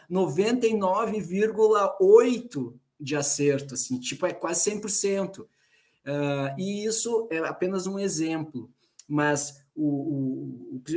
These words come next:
o, o, o Cris, aqui o, o Cru falou, é, de uma questão: nós somos, é, convidados agora pra usar a tecnologia como mídia, mas nós devemos criar o nosso maneirismo, a nossa gestão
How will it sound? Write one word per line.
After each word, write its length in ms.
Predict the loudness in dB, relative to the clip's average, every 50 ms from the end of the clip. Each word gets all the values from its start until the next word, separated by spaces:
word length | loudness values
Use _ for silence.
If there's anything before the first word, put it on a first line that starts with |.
| -6 -6
o, 60 | -6
o, 500 | -4 -2 -2 -4 -4 -6 -10 -10 -12 -12
o 60 | -10 -6
Cris, 380 | -2 0 0 0 -2 -4 -8 -16 _ -20
aqui 300 | -20 -14 -6 -2 -2 0
o, 300 | 0 0 -2 -4 -6 -8
o 40 | -10
Cru 260 | -8 -6 -6 -4 -4
falou, 720 | -4 -6 -4 -4 -4 -4 -2 0 0 0 0 -2 -4 -6 -10 -20 _ _ _
é, 680 | -6 -4 -2 0 0 0 -2 -4 -4 -4 -6 -8 -12 -20 -20 _ -14
de 180 | -10 -8 -6
uma 220 | -6 -4 -4 -6 -6
questão: 680 | -4 -2 0 2 4 2 2 2 0 -4 -4 -2 0
nós 200 | 0 0 -2 -2
somos, 800 | -4 -6 -6 -6 -6 -6 -6 -6 -6 -4 -2 0 0 -2 -2 -6 _ _ _ _ _ _ -14
é, 680 | -10 -6 -6 -4 -4 -4 -6 -6 -6 -8 -8 -10 -10 -14 -18 _ _ _ -4
convidados 960 | -4 -2 -2 -2 -2 -2 -2 -2 -2 -2 0 0 0 0 0 -2 -6 -8 -8
agora 640 | -10 -10 -8 -6 -6 -4 -4 -4 -4 -6 -8 -10 -18 _ _ _ _ _ -6
pra 160 | -4 -2 0
usar 300 | 0 2 0 2 2 0
a 40 | -2
tecnologia 540 | -2 -4 -4 -4 -2 -2 -2 -2 -2 -4 -2
como 260 | -2 -2 -2 -2 -2
mídia, 680 | -2 -2 0 0 0 0 -2 -4 -4 -6 -6 -8 -12 -20 _ _ _ _ _ _ _ _ -8
mas 280 | -4 -2 -2 0 0 0
nós 500 | 0 0 -2 0 2 2 2 2 0 0
devemos 440 | 0 -2 -2 0 0 0 0 0 0
criar 380 | 0 -2 -4 -2 -2 -2 -2
o 180 | -2 -4 -4 -6
nosso 480 | -6 -4 -2 -2 -2 -2 -4 -4 -6 -4
maneirismo, 1000 | -4 -2 -2 -2 -2 -2 -2 -2 -2 -4 -2 -2 -2 -2 -2 -2 -4 -6 -6 -6
a 60 | -6
nossa 340 | -4 -2 0 0 0 0 -2
gestão 840 | -2 0 2 2 2 0 0 -4 -6 -4 -2 -4 -4 -6 -6 -10